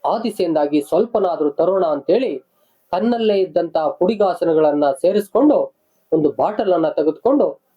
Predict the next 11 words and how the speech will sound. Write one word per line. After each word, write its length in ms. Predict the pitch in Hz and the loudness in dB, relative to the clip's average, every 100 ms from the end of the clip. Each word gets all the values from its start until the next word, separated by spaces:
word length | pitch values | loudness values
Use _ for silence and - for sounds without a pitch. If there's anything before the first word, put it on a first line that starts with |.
| _ | _
ರಾಯರ 380 | 123 135 180 165 | -4 -2 0 0
ಅಂಗಡಿಗೆ 360 | 147 143 139 139 | 2 2 4 2
ಹೋಗ್ತಾನೆ. 480 | 135 - 131 - - _ _ _ | 2 0 -2 -4 -8 _ _ _
ಇವತ್ತು 440 | 180 185 185 190 185 | 2 2 2 2 4
ರಾಯರು 340 | 156 180 180 | 2 0 0
ಹೇಳ್ತಾ 320 | 160 160 160 | 0 0 -2
ಇದ್ದಾರೆ, 500 | 156 151 160 214 214 _ _ _ | -2 0 2 0 -4 _ _ _
"ಕಾಲು 420 | - 175 196 202 190 | -4 0 2 2 2
ಬಾಟಲಿಗೆ 1040 | 165 185 185 190 180 160 170 208 226 _ _ 120 | 0 -2 -2 0 0 2 2 2 -2 _ _ -2
ಒಂದಾಣೆ 540 | 143 190 202 185 185 180 | 0 2 0 2 2 2
ಇವತ್ತಿನಿಂದ" 640 | 175 185 180 185 180 175 | 2 0 0 0 0 0